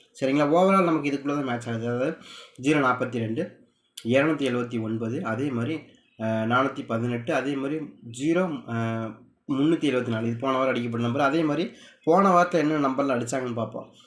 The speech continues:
அஹ், எட்நூத்தி ஐம்பத்தி எட்டு. இது வந்து போன மாசம் ஃபர்ஸ்ட்ல அடிக்கப்பட்ட ரிசல்ட்டு. சரிங்களா? போன மாசம் ஃபர்ஸ்ட்ல நிர்மல் கம்பெனி மூணாம் தேதி அடிச்சாங்க. அதாவது ஜனவரி மாசம். அதுக்கு அடுத்து வந்து பார்த்தீங்கன்னா, உங்களுக்கு எழுநூத்தி இருபத்தி மூணு, ஐநூத்தி எழுபது, இருநூத்தி எழுபத்தி அஞ்சு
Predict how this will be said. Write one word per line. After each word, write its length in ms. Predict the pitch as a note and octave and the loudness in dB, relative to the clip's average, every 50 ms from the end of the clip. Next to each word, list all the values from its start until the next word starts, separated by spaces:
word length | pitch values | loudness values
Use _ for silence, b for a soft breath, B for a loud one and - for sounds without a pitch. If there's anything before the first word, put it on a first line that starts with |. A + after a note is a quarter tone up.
| b b b b - | b b b b -8
அஹ், 360 | A2+ A2+ A2+ A2+ A2+ A2+ A2 A2 | -4 -2 -2 0 0 -2 -2 0
எட்நூத்தி 480 | A#2 C3+ D3+ D3 F3+ F#3 F#3 E3+ - E3 | 0 0 0 0 0 0 0 0 0 0
ஐம்பத்தி 440 | C#3+ C3+ C3+ C3+ C3 C3 B2+ - A2+ | 0 2 0 0 -2 -2 -4 -4 -4
எட்டு. 300 | A2+ A2+ A2+ - B2+ B2 | -4 -4 -4 -6 -6 -4
இது 120 | B2+ B2 C3 | -4 -2 -2
வந்து 160 | C#3 D3+ D3 | -2 -2 -2
போன 280 | - C3+ C3+ C#3+ D3 | -2 -2 0 0 2
மாசம் 380 | C#3+ C#3 C3+ C3 C3+ - E3 E3 | 2 2 2 0 0 -2 -6 -6
ஃபர்ஸ்ட்ல 400 | - - B2+ B2+ - - D#3 C#3+ | -4 -4 -4 -4 -4 -4 -2 -2
அடிக்கப்பட்ட 420 | B2 A#2+ A#2 B2 A#2+ A2+ G#2+ A#2 | 0 0 -2 -4 -4 -6 -4 -6
ரிசல்ட்டு. 440 | A2 G#2+ G#2 - B2 A#2 G#2+ A2+ A#2+ A#2 | -6 -6 -6 -6 -4 -4 -4 -4 -6 -6
சரிங்களா? 360 | - B2+ A#2+ A#2+ A#2+ A#2+ A#2+ A#2 B B B B B B B | -4 -4 -4 -2 -4 -4 -6 -8 B B B B B B B
போன 200 | - C3 C3+ C#3 | 2 2 4 4
மாசம் 260 | C#3 C#3 C#3+ C#3+ D3+ | 4 2 0 0 -2
ஃபர்ஸ்ட்ல 300 | C3+ C3+ C3 B2+ - D3 C#3 | -2 -2 -2 -2 -2 -4 -2
நிர்மல் 360 | B2+ B2+ C3 C#3 C#3+ C#3+ C3+ | -2 0 0 2 2 0 0
கம்பெனி 280 | B2+ B2+ B2 B2+ C#3 C3+ | 0 -2 -2 -2 -2 -2
மூணாம் 300 | B2 B2 B2+ C3+ C3 B2 | 0 0 0 0 0 0
தேதி 180 | B2 B2 B2 A2+ | 0 0 0 -2
அடிச்சாங்க. 340 | A2 A2 - A#2 A2 A2 | -2 -4 -4 -6 -4 -4
அதாவது 300 | A2 A2+ A#2 A#2 A#2 B2+ B2+ | -2 0 0 0 0 0 0
ஜனவரி 320 | B2 A#2+ B2+ C3 C3 B2+ | -2 -2 -2 -2 -2 -2
மாசம். 340 | A#2+ A#2 A#2 A#2 - - - - _ b b b b b b b | -2 -4 -4 -4 -6 -10 -14 -18 _ b b b b b b b
அதுக்கு 220 | C#3 D#3+ D#3+ E3 | 4 4 4 4
அடுத்து 220 | D#3+ D#3+ D#3+ D#3+ D#3+ | 2 2 2 0 0
வந்து 160 | D3+ C#3+ C3 | 0 0 0
பார்த்தீங்கன்னா, 260 | C3 B2 C3+ C#3+ D3+ | -2 -2 -2 0 0
உங்களுக்கு 320 | D3 C3+ C3 B2+ C3 E3+ G3+ - - - _ _ _ _ _ _ _ _ _ _ - | 2 2 2 0 0 -2 -4 -6 -8 -16 _ _ _ _ _ _ _ _ _ _ -2
எழுநூத்தி 500 | D3+ C3 C#3 D#3+ E3 E3 E3+ D#3 D#3 D3 | 2 4 4 4 4 4 2 0 0 -2
இருபத்தி 340 | C3 B2 B2 A#2+ A#2 - A#2 | -2 0 -2 -2 -2 -2 -4
மூணு, 260 | A2 G#2+ G#2 A#2 D3+ F#3 - - - _ _ _ _ _ _ _ _ _ _ _ _ _ _ _ - | -4 -4 -4 -6 -6 -8 -10 -16 -20 _ _ _ _ _ _ _ _ _ _ _ _ _ _ _ -10
ஐநூத்தி 500 | - A#2 A#2+ C3 D3 D3 C3+ - B2+ A#2 | -4 0 2 2 2 2 0 0 0 0
எழுபது, 380 | A2+ A2+ A#2+ A#2+ A#2 A2+ A#2 F#3 - - _ _ _ b b b b b - | 0 0 0 0 0 -2 -2 -4 -10 -14 _ _ _ b b b b b 0
இருநூத்தி 400 | B2 C3 C#3 D#3 D#3 D3+ D3 C3 | 2 4 4 4 0 0 -2 -2
எழுபத்தி 380 | B2 A#2+ B2 B2+ A#2+ A#2 A#2 | -2 -2 -2 -4 -4 -4 -4
அஞ்சு 280 | A2 G#2+ A2 A2+ C3+ | -4 -4 -6 -8 -10